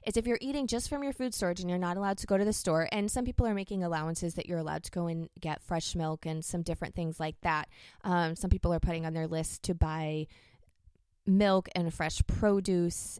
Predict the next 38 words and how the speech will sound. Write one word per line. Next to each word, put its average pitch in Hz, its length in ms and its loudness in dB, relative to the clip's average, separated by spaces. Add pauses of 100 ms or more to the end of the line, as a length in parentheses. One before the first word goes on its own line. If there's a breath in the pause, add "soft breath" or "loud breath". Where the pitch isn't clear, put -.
and 165 320 -2
bread. 170 600 4 (180)
And 170 500 -2 (380)
y'all 208 300 6
know 165 180 2
me, 170 300 -2
we 190 180 0
make 185 240 0
our 165 180 0
own 165 200 -2
bread, - 380 -2
which 180 120 -4
have 175 200 -4
lots 170 280 -2
of 196 60 -6
different 175 260 -2
variations. 160 800 -6 (480 loud breath)
And 196 240 0
so 175 440 2 (320)
I 208 160 -4
would 208 140 0
much 202 300 0
rather 202 240 0
stock 185 480 0
items 185 460 -2
that 175 100 -4
allow 165 240 -2
me 180 80 -2
to 165 80 0
make 170 260 -2
a - 60 -10
ton 175 260 -8
of 175 140 -10
different 170 340 -8
things 202 480 -2
than 180 340 -2
stocking 170 680 -4
the 160 340 -6